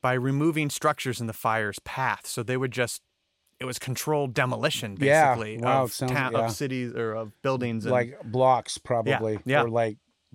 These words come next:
Speaker 1: Exactly.
Speaker 2: Yeah,
Speaker 1: Trying
Speaker 2: just
Speaker 1: to
Speaker 2: to
Speaker 1: kill
Speaker 2: kinda
Speaker 1: the fuel.
Speaker 2: Yeah.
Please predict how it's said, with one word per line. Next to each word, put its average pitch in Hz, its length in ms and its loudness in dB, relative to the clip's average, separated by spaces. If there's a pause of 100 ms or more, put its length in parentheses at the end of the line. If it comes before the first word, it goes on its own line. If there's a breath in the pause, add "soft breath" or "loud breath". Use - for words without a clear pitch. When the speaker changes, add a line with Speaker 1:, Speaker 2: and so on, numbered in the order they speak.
(140)
Speaker 1:
Exactly. 127 380 0
Speaker 2:
Yeah, 113 200 2 (260)
Speaker 1:
Trying 123 260 0
Speaker 2:
just 113 140 -2
Speaker 1:
to 117 80 -8
Speaker 2:
to - 80 -20
Speaker 1:
kill 131 80 0
Speaker 2:
kinda 131 160 0
Speaker 1:
the 120 40 -4
fuel. 123 360 -4 (180)
Speaker 2:
Yeah. 107 300 -2